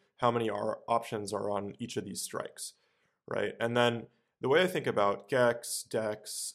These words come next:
Vex, whatever, we'll get into that eventually, is that these are just different ways of seeing how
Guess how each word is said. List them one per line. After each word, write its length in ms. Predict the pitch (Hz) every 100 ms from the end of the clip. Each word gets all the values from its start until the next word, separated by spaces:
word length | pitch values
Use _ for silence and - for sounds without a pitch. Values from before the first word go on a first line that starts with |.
| _
Vex, 600 | 110 95 107 107 - -
whatever, 460 | 110 107 104 101 104
we'll 160 | 110
get 160 | 110 104
into 160 | 107 -
that 140 | 104
eventually, 680 | 104 107 113 113 101 104 101 -
is 420 | 113 110 104 - _ _ -
that 120 | 120
these 120 | 147
are 80 | 170
just 300 | 175 - -
different 500 | 127 123 131 127 127
ways 520 | 104 110 110 113 110
of 100 | -
seeing 480 | - - 113 110 104
how 600 | - 117 107 107 104 104